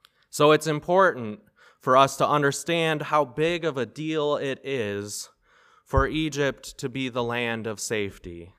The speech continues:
Not because this superpower was particularly charitable, but because the devil you know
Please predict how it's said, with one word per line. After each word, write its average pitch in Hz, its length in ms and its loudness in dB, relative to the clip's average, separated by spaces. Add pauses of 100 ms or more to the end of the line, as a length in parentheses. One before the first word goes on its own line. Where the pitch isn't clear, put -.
(1000)
Not 185 400 6
because 147 440 0
this 127 180 -4
superpower 139 800 -2
was 113 160 -2
particularly 120 800 -4
charitable, 131 1000 -4 (800)
but 139 140 2
because 151 440 -4
the 147 80 -6
devil 156 320 2
you 143 160 -2
know 113 640 0